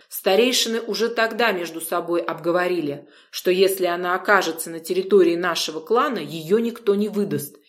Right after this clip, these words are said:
ни её, ни ребёнка. Поэтому я сообщу то, что мальчик у нас, и всё.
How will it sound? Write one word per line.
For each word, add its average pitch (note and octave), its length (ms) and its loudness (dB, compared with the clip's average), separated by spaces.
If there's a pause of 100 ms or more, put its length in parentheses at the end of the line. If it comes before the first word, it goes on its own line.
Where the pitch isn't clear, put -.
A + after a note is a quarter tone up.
ни G#3 160 4
её, G3+ 720 0
ни G#3 160 4
ребёнка. G3+ 720 2 (260)
Поэтому G3+ 580 4
я F#3 260 2
сообщу G#3+ 480 -2
то, D4 400 -2 (200)
что - 240 2
мальчик G#3 520 0
у G3+ 80 -2
нас, D#3+ 400 -2
и B3+ 80 -4
всё. - 500 0